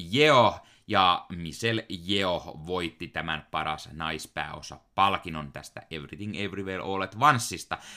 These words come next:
ja todella ansaitusti, ö, Michelle Yeoh tekee todella loistavaa roolityötä. Ö, täytyy myös mainita se, että esimerkiksi Ana de Armas Blonde-elokuvasta oli ehdolla, ja meikäläinen piti todella paljon siitä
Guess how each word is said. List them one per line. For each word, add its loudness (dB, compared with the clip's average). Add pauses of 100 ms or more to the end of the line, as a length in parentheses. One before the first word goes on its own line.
(180)
ja 2
todella 4
ansaitusti, -2
ö, -4
Michelle -2 (260)
Yeoh 0
tekee -2
todella 0
loistavaa -4
roolityötä. -2 (720)
Ö, 0
täytyy -4
myös 0
mainita 2
se, -2
että 2
esimerkiksi -6
Ana 2
de -2
Armas 0 (100)
Blonde-elokuvasta -4
oli -2
ehdolla, -2
ja -4
meikäläinen -4
piti -12
todella -4
paljon 0
siitä -10